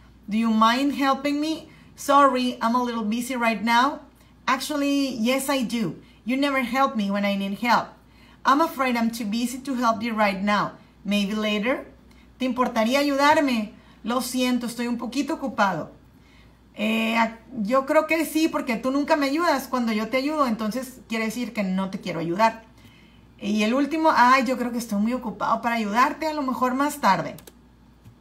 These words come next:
Other expressions for making requests that we can use. "Is it all right if I use your computer?" Or,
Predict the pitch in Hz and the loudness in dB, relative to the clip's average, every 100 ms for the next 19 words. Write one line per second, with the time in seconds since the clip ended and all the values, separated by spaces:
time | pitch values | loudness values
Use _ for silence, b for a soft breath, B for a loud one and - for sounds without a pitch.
0 | - B B B B B B 247 285 330 | -20 B B B B B B 4 6 4
1 | 294 - 294 294 233 220 220 254 247 220 | 0 2 4 4 2 -2 -2 -4 -2 -4
2 | - 233 247 262 247 226 220 - 226 - | -6 -6 -6 -4 -2 -2 -2 -4 -6 -6
3 | 185 160 208 196 220 254 180 - - - | -8 -8 -6 -4 -2 -4 -6 -10 -20 -20
4 | _ b b b b b b 214 233 294 | _ b b b b b b -6 -4 -2
5 | 330 320 285 277 269 - 247 233 233 208 | -2 2 4 4 2 -2 -2 -2 -2 -2
6 | 220 214 220 214 254 262 294 285 240 262 | -4 -4 -6 -4 -2 0 -2 -2 0 2
7 | 349 | 2